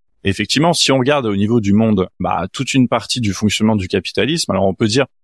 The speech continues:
en France repose sur des niveaux de revenus acceptables.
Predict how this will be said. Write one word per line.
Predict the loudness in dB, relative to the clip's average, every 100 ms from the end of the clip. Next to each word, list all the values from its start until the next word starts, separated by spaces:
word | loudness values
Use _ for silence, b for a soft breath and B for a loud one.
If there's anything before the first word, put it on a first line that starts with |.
| _ -4
en | -2
France | -2 -2 0 0 0
repose | -2 2 2 2
sur | 0 0
des | 2
niveaux | 2 2 2
de | 2
revenus | 2 2 2
acceptables. | 0 -4 -4 -4 -2 -2 0 -6